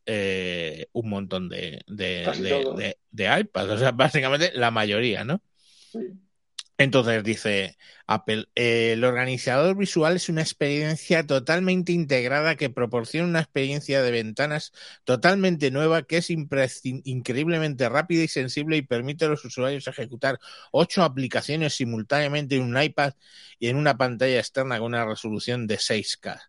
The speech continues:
Speaker 1: Ofrecer esta experiencia con la inmediatez que los usuarios esperan de la experiencia táctil de iPad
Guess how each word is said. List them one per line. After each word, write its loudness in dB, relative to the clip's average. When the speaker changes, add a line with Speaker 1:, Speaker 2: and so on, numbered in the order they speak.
Speaker 1:
Ofrecer 0
esta 0
experiencia 2
con 0
la 2
inmediatez 0
que 0
los 2
usuarios 2
esperan -2
de -2
la 0
experiencia -2
táctil -4
de 0
iPad 0